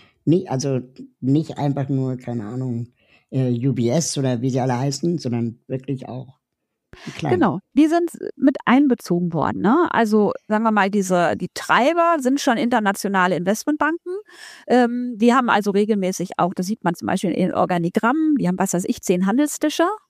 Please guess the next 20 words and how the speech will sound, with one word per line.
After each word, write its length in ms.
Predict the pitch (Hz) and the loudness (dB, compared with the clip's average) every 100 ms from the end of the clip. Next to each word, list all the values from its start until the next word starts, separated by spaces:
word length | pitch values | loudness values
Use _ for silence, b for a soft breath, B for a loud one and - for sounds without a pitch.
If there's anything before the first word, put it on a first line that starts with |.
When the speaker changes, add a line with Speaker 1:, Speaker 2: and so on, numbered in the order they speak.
| _ - | _ -2
Speaker 2:
ne, 200 | 196 277 | 0 2
wo, 180 | 202 196 | -2 -4
wo 160 | 190 185 | -2 0
eben 340 | 180 165 190 | 0 -2 -2
Wertpapierhandel, 800 | 190 233 269 269 254 269 262 277 - | 0 0 0 2 2 4 4 4 0
äh, 200 | 254 220 | 0 2
gemacht 340 | 220 226 269 - | 2 0 0 2
wird 220 | 254 254 | 2 2
und 120 | 220 | 0
davon 360 | 196 208 214 208 | 0 0 0 0
sind 180 | 196 190 | -2 0
drei, 460 | 175 190 233 277 - b b b b - | 2 4 4 2 -2 b b b b 0
äh, 120 | 220 | 2
machen 280 | 208 240 - | 4 2 2
Tax-Trades, 1040 | 214 - - - _ - 180 - - - | 0 0 -6 -8 _ -4 -2 -2 -4 -10
so 140 | - 202 | -4 0
nennt 200 | 180 - | 0 0
man 120 | 160 | -2
das, 160 | 123 - | -2 0
steuergetriebene 1000 | 208 208 208 196 - 180 175 175 170 | 2 4 2 -2 -6 -8 -4 -4 -4